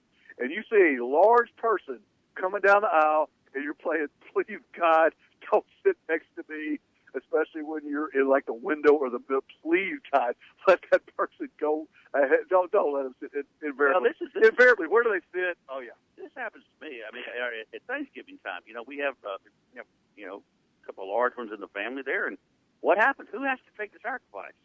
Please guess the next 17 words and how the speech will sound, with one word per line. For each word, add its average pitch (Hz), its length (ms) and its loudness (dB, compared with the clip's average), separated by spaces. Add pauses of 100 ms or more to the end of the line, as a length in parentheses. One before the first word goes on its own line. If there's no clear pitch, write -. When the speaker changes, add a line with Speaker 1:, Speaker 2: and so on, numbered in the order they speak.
(800)
Speaker 2:
Yours 202 280 -2
truly 285 280 -10
here. 113 200 -8
I 180 180 4
have 208 100 2
to 170 80 -18
be 160 120 -10
banished 156 440 -6
to 151 80 -16
the 147 80 -16
child's 202 420 -8
table. 82 300 -20
Speaker 1:
Yes. - 180 2 (1040)
Speaker 2:
I 226 220 2
have 226 160 -2
to - 60 -20
go 165 120 -12